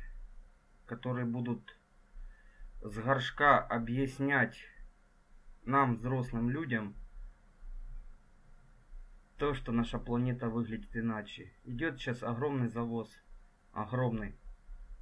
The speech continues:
в нашу ячейку детей Индиго. Сущности, которые сюда прилетают, они добровольно отказываются от тех ячеек, от тех земных благ и сознательно идут,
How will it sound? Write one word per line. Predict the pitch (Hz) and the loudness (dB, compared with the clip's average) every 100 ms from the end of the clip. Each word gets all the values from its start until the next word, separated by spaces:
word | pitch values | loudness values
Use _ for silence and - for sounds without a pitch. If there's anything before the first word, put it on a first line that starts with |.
| - - - - - - | -14 -16 -20 -20 -20 -18
в | 117 113 | -8 -2
нашу | 117 123 123 | 0 0 0
ячейку | 117 - 120 117 113 | -2 0 -2 -2 -6
детей | 104 104 117 | -8 -2 -2
Индиго. | 110 104 110 98 98 - - - - | -2 -4 -6 -6 -10 -16 -20 -20 -20
Сущности, | - 160 175 - 117 - - 98 - - - - - - - - - | -10 -4 -4 2 2 2 -6 -10 -10 -20 -20 -20 -20 -20 -20 -20 -10
которые | - 117 131 117 117 113 | -4 -2 2 4 4 4
сюда | 110 117 120 | 0 0 0
прилетают, | 107 117 123 120 117 110 104 | 0 0 0 2 4 4 2
они | 117 131 | 0 2
добровольно | 123 113 123 123 139 127 113 - | 2 4 4 4 4 4 4 2
отказываются | 117 - 123 113 110 - 110 | -4 0 2 2 0 -2 -4
от | - | 0
тех | 120 113 - - - - - - - | 0 0 -4 -12 -18 -20 -20 -20 -6
ячеек, | 117 117 - 143 143 - | 0 0 0 0 2 2
от | 110 - | 0 0
тех | 127 104 | -2 0
земных | 113 120 113 | 4 4 4
благ | 104 117 131 143 - - - - - - | 2 2 6 6 2 -10 -20 -20 -20 -4
и | 117 113 110 107 | -2 0 -2 -4
сознательно | 113 107 120 123 123 110 110 | -6 0 0 0 -2 -2 -2
идут, | 107 107 - | -2 -6 -8